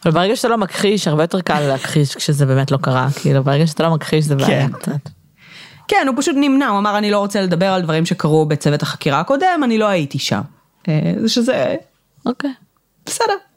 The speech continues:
Speaker 2: אוקיי, עברה שנה וחצי, ורק אחרי שנה וחצי הוקם צוות החקירה השני, בעקבות כל הביקורות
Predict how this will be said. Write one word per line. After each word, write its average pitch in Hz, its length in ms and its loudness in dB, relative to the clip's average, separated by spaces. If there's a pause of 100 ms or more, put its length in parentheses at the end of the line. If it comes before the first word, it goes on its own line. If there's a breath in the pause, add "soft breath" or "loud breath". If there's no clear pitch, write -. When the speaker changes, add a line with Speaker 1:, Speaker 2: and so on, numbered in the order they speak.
(1400 loud breath)
Speaker 2:
אוקיי, 440 320 0 (560 loud breath)
עברה 220 320 2
שנה 160 300 -2
וחצי, 214 460 -2 (680 loud breath)
ורק 180 280 2
אחרי 196 180 0
שנה 147 300 0
וחצי 262 540 -2
הוקם 165 580 0
צוות 156 300 0
החקירה 120 480 -4
השני, 131 560 -2 (800 soft breath)
בעקבות 165 560 2
כל 147 200 2
הביקורות 131 800 0